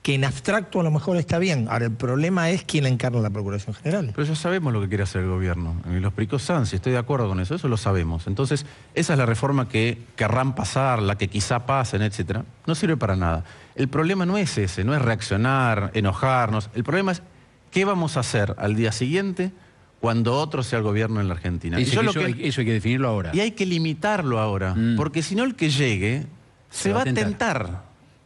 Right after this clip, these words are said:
Speaker 2: Hay sectores que se tientan cuando tienen el poder.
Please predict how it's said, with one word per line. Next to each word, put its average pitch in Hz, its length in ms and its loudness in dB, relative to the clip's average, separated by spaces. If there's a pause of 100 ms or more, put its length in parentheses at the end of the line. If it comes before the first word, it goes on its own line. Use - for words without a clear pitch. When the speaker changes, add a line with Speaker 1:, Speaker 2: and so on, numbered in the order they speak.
(120)
Speaker 2:
Hay 240 200 2
sectores 208 520 0
que 147 80 0
se 139 140 -2
tientan 196 680 -2
cuando 127 260 0
tienen 170 280 0
el 120 100 2
poder. 98 440 0